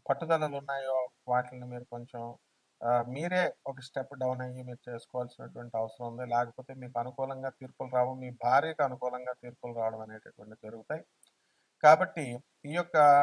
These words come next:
మకర రాశి వారు చేసుకోవాల్సిన పరిహారాలు ఏమిటంటే, మనకి నోటికి సంబంధించిన దుర్వ్యసనం ఉంది. అందరూ తాగుబోతులు అయిపోవడానికి అవకాశాలు ఉన్నాయి ఎక్కువ, majority of the people. So రాహు జపం చేసుకోండి, రాహు స్తోత్రాలు చదవండి, రాహు కిలోం పావు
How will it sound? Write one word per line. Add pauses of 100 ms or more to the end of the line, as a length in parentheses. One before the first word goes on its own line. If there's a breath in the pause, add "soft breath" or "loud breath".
(420)
మకర
రాశి
వారు
చేసుకోవాల్సిన
పరిహారాలు
ఏమిటంటే, (480 soft breath)
మనకి
నోటికి
సంబంధించిన (120)
దుర్వ్యసనం
ఉంది.
అందరూ
తాగుబోతులు
అయిపోవడానికి
అవకాశాలు
ఉన్నాయి
ఎక్కువ,
majority
of
the (100)
people. (500)
So
రాహు
జపం
చేసుకోండి,
రాహు
స్తోత్రాలు
చదవండి,
రాహు (100)
కిలోం
పావు